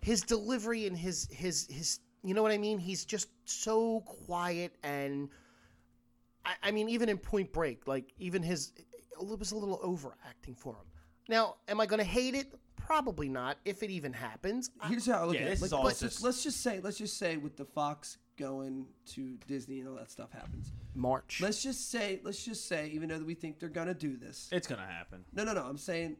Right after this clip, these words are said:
Speaker 2: let's just,
Speaker 3: Oh, okay,
Speaker 2: let's
Speaker 3: okay.
Speaker 2: just say the X-Men that you know now is gonna be the X-Men that's gonna be in Marvel Universe. Let's just say.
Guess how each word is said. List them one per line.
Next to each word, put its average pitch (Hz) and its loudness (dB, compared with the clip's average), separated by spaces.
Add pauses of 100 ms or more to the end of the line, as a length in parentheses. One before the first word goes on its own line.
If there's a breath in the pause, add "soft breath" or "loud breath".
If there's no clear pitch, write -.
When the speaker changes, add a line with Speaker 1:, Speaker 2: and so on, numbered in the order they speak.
(160)
Speaker 2:
let's 151 -8
just, - -12 (400)
Speaker 3:
Oh, 117 0
okay, 110 -4
Speaker 2:
let's 160 0
Speaker 3:
okay. 156 0
Speaker 2:
just - -4
say 185 4
the 151 -2
X-Men 160 -4
that 156 -6
you 151 0
know 143 -2
now 127 -6 (760)
is 151 -2
gonna 160 0
be 151 0
the 143 0
X-Men 135 -6
that's 135 -6
gonna 131 -4
be 135 -8
in 120 -8
Marvel 127 -8
Universe. 120 -10
Let's 147 -4
just 175 -2
say. - -2